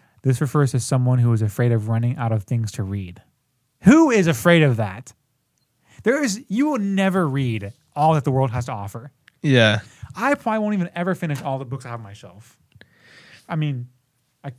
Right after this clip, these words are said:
Speaker 1: really could if I really wanted to, but <laughs> like that setup there, that fo-, those four books, that's part of a seventy-two volume set.
Speaker 2: Yeah, the fact that if anyone's afraid that they're gonna run out of anything to read,
Speaker 1: They
Speaker 2: maybe,
Speaker 1: must spend
Speaker 2: maybe anything interesting.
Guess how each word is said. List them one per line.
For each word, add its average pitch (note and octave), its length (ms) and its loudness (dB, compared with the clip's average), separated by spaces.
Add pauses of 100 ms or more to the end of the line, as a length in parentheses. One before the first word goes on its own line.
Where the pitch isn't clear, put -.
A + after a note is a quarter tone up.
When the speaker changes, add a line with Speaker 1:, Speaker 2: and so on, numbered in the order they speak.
Speaker 1:
really D3+ 180 -12
could G#2 200 -16
if F2+ 60 -20
I F2+ 40 -20
really F#2+ 240 -16
wanted F#2+ 300 -18
to, F#2 160 -20
but G2+ 180 -20 (600)
<laughs> - 560 -20
like F3 120 -2
that G#3+ 160 -2
setup A3+ 220 -2
there, A3 160 0
that F3 180 0
fo-, E3 240 -10
those D3+ 260 -2
four D#3+ 200 -4
books, F3 400 -4 (640)
that's G#3 140 2
part B3 160 -2
of A3 60 -4
a F#3 60 0
seventy-two G#3 600 -2
volume F3 300 2
set. C3 340 -2 (760)
Speaker 2:
Yeah, C3 220 4
the A#2+ 100 2
fact D3+ 280 2
that A#2 260 4
if A2 240 -4
anyone's C3 480 4
afraid A2+ 320 2
that G#2+ 100 0
they're A#2 100 -2
gonna A2 180 0
run G#2 220 0
out A2 140 4
of G#2+ 140 -2 (380)
anything A#2 360 2
to G2 60 -4
read, G#2+ 400 2
Speaker 1:
They D3+ 180 -2
Speaker 2:
maybe, E3+ 220 8
Speaker 1:
must D#3 120 6
spend C#3+ 300 -2 (440)
Speaker 2:
maybe E3+ 260 6
anything C#3 500 4
interesting. A#2+ 720 2